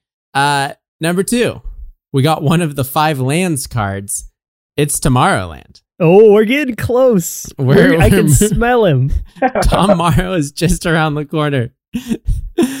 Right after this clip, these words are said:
Speaker 1: Uh, this one has the Tomorrowland, like, emblem sign that, uh, sits right in front of the land. Uh, it says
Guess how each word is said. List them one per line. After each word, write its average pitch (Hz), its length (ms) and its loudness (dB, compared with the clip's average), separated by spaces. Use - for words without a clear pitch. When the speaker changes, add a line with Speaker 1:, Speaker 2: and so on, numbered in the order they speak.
Speaker 1:
Uh, 143 300 -2
this 156 220 0
one 185 140 0
has 170 240 0
the 156 100 -2
Tomorrowland, 127 960 -2
like, 107 280 -4
emblem 135 720 0
sign 131 600 -2
that, 107 360 -2
uh, 95 180 -8
sits - 600 -6
right 147 220 0
in 135 120 -2
front 131 320 -4
of 104 200 -6
the 101 80 -8
land. 156 420 -4
Uh, 113 240 -2
it 117 160 -8
says 117 680 -4